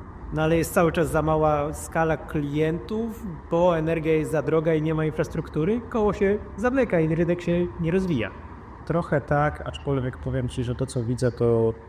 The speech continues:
Speaker 2: jest większa świadomość ludzi ogólnie w stosunku do ładowarek, jak i, e, no nie będę ukrywał, duże kapitały po prostu w Polsce inwestują w to.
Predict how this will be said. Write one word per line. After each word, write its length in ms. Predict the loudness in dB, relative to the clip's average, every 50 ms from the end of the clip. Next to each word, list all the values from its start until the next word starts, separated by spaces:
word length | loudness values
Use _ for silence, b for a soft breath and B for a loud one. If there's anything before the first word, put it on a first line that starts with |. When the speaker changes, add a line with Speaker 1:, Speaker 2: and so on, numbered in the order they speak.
| -4 -4
Speaker 2:
jest 180 | -4 -2 0
większa 300 | 0 2 0 2 0 -2
świadomość 560 | 0 2 0 2 4 4 2 2 0 -2 -2
ludzi 380 | 0 0 0 2 0 0 -2 -2 -6 -12 -18 -20 -18 -8 -6
ogólnie 500 | -4 -2 2 2 2 2 2 0 -2 -6 -10
w 60 | -8
stosunku 380 | -6 -6 -2 -2 -2 -2 0 0
do 100 | 0 2
ładowarek, 540 | 2 2 0 0 2 2 2 2 0 -2 -6 -16 -20 -14 -8
jak 280 | -4 -4 -4 -4 -2 -2
i, 240 | -2 0 0 -2 -4 -6
e, 420 | -4 -2 0 0 0 0 0 -2 -4 -8 -16 -20 -20 -20 -20 -20 -20 -20 -20 -20 -12 -6
no 120 | -4 -2 0
nie 180 | 0 0 0
będę 200 | 0 0 2 2
ukrywał, 300 | 0 0 0 0 0 0
duże 280 | 2 2 2 2 2 0
kapitały 460 | 0 -2 -4 -4 -4 0 0 0 0
po 60 | 0
prostu 240 | -2 -6 -6 -6 -8
w 60 | -6
Polsce 340 | -4 -4 -4 -4 -2 -4 -4
inwestują 460 | -4 -4 -4 -6 -6 -6 -6 -6 -6
w 60 | -8 -8
to. 160 | -10 -12